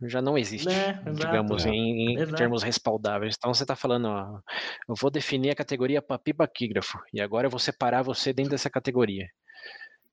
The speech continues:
Speaker 1: E quais são os
Speaker 2: Exato.
Speaker 1: argumentos pra falar, "Eu não tô, tô dentro dessa categoria"? É o argumento quem falou, papibaquígrafo significa que você, sei lá, tem cem mil fios de cabelo em vez de cento e cinquenta mil fios de cabelo. <laughs> E, e quem é você pra falar: "Ok, não, eu não,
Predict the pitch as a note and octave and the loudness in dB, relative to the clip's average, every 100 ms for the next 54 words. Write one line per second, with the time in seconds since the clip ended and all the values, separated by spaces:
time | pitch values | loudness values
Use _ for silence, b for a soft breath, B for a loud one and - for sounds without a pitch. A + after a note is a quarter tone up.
0 | _ - A2 C3+ D3+ C#3 D3 D3 C3 A#2+ | _ -8 -4 0 0 0 2 0 2 2
1 | A#2+ A#2+ - B2 B2+ A#2 A2+ A2+ A#2 - | 0 -2 -2 -2 2 2 2 0 -4 -2
2 | A#2 A2+ - A2 G#2 G2+ G2 - - A2 | 0 0 0 -2 -2 -4 -4 -4 -2 -2
3 | A2 G#2+ G2 G2+ G#2+ C3 D3+ D#3 E3 - | 2 2 0 -4 -2 0 0 0 -4 -8
4 | D#3+ E3+ B2+ A#2+ - C3 C3+ - D#3 - | -2 2 2 0 -2 0 0 -2 -2 -2
5 | E3+ E3 - D3+ E3+ D#3 D3+ C#3 C#3+ D3 | 0 0 0 -2 -2 -4 -2 -2 0 0
6 | D3 B2 - B B B B - C3+ A#2 | 0 -4 -12 B B B B -4 0 0
7 | - B2+ B2 G#2+ - C#3+ D3+ D3 - C#3 | 0 0 0 0 0 0 2 0 0 -2
8 | - - A2+ B2 C#3+ C#3+ C#3 C3 C#3 C3 | 0 -2 0 2 2 0 0 0 0 0
9 | A#2 A2 - B2+ C3 C#3 B2 - B2 B2+ | 0 -2 0 0 2 2 2 0 0 2
10 | B2 A2+ A2 G#2+ G#2 F#2 G#2 G2 G2+ - | 2 2 0 0 -2 0 0 0 -6 -12
11 | _ - B B B B - - B2+ A2 | _ -14 B B B B -6 0 0 2
12 | A2+ G2+ G#2+ - F3 C#3 B2 B2+ A#2+ A#2 | 0 -2 -2 0 2 2 0 0 -2 0
13 | A2+ A2+ A2+ A#2 G#2 G#2+ A2 G2+ G#2+ A2 | 2 2 0 0 0 0 0 0 0 0